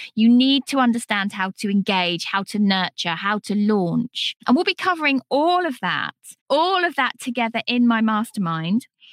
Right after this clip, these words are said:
And I'm going to just quickly run through exactly what this looks like. I'm a big believer that I like to throw myself into working with people at a really intimate, high level.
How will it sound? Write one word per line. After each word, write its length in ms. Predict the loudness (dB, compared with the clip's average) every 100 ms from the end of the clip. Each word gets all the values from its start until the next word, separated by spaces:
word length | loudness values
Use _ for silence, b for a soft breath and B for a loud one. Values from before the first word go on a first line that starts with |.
| B B
And 100 | 0
I'm 60 | 2
going 220 | 0 -2
to 80 | -6
just 180 | -10 -8
quickly 340 | -10 -2 0
run 360 | 2 2 2 -2
through 300 | -2 -2 -2
exactly 500 | -2 -2 -2 -6 -4
what 180 | -4
this 220 | -6 -8 -6
looks 280 | -8 -8
like. 380 | -8 -8 -8 -14 _ _ -2
I'm 200 | 0 0
a 40 |
big 200 | -2 -2
believer 440 | -2 0 0 -2 -2
that 140 | -2
I 200 | 0 0
like 320 | 0 -2 -2 -6
to 160 | -10
throw 420 | -10 -8 -4 -2 2
myself 440 | 0 0 -2 -4 -4
into 400 | -4 -2 -2 -4
working 520 | -2 0 -2 -4 -4
with 160 | -4 -4
people 360 | -6 -4 -4
at 120 | -2 -2
a 40 |
really 480 | -2 0 0 0 -2
intimate, 580 | -2 -2 -2 0 0 -2
high 320 | -2 0 0
level. 500 | -2 -4 -4 -8 -10